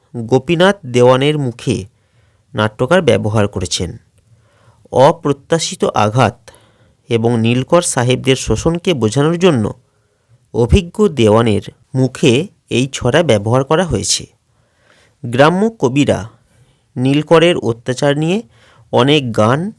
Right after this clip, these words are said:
এবং ছড়া রচনা করেছিলেন। আর সেই সময়ের বাংলাদেশে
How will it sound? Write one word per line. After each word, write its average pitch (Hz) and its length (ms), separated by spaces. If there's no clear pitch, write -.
এবং 123 240
ছড়া 110 500
রচনা 117 360
করেছিলেন। 98 580
আর 113 100
সেই 156 440
সময়ের 214 480
বাংলাদেশে 117 760